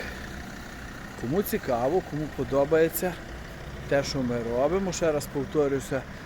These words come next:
розмір метр п'ятдесят на три. Висота, чесно, не знаю, скільки всередині,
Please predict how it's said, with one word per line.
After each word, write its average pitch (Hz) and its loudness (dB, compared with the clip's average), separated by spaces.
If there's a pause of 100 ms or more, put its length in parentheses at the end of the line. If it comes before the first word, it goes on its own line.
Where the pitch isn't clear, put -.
(280)
розмір 139 4
метр 143 2 (120)
п'ятдесят 131 2 (580)
на 131 2 (140)
три. 147 8
Висота, 175 4
чесно, 175 4
не 151 4
знаю, 233 4
скільки 180 0
всередині, 151 4